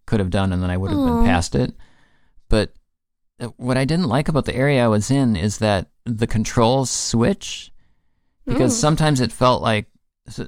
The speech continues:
Speaker 1: so when you're on, when you're on the top of this platform, you can use your mouse to look around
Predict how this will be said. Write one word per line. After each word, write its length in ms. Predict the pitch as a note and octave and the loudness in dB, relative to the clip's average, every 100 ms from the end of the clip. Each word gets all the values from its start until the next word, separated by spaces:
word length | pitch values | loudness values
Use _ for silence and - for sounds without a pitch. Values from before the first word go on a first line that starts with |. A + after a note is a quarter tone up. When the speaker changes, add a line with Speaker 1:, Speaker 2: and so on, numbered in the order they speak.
| - | -12
Speaker 1:
so 440 | - C3 A#2+ A#2+ - - | -4 0 2 0 -2 -2
when 160 | C3+ | 0
you're 120 | C3+ C3 | 4 4
on, 140 | D3 - | 2 0
when 180 | B2 | 0
you're 100 | A#2+ | 4
on 80 | B2 | 4
the 60 | B2+ | 2
top 260 | - - - | 0 -2 0
of 60 | |
this 140 | A#2 - | -2 0
platform, 500 | - C3+ - G#2+ G2 | 2 2 0 0 0
you 80 | G2 | 0
can 140 | G#2 | 0
use 180 | G#2+ G#2 | 0 0
your 80 | F#2 | -2
mouse 360 | F#2 G2 G#2+ | 0 0 0
to 120 | - B2 | 0 0
look 180 | B2 | 0
around 480 | A#2+ A#2+ A#2+ C3 D3 | 0 2 2 2 -2